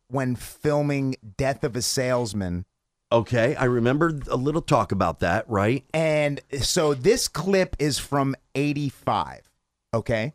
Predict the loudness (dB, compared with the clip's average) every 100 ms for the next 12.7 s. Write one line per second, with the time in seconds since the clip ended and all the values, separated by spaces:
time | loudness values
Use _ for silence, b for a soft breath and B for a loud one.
0 | _ -2 0 2 0 -4 _ _ _ _
1 | -2 -2 0 -2 -2 -4 -2 -4 -4 -8
2 | -2 0 0 2 0 0 -2 0 0 -2
3 | -2 -2 -4 -2 0 0 0 0 -2 -2
4 | 0 0 0 -2 -4 -4 -2 0 2 0
5 | -6 _ _ _ _ -8 -6 -4 -6 -4
6 | -2 0 -2 -4 -2 -2 0 -4 -8 -12
7 | _ _ _ _ _ _ -6 -4 -4 -2
8 | 0 2 0 0 -2 -2 -2 -2 0 0
9 | -4 -4 -2 0 0 -2 -10 -18 _ -4
10 | -2 -2 -2 -2 -4 -6 -4 0 0 0
11 | -2 -4 -2 -2 0 2 2 2 0 -2
12 | -4 -2 0 0 0 -2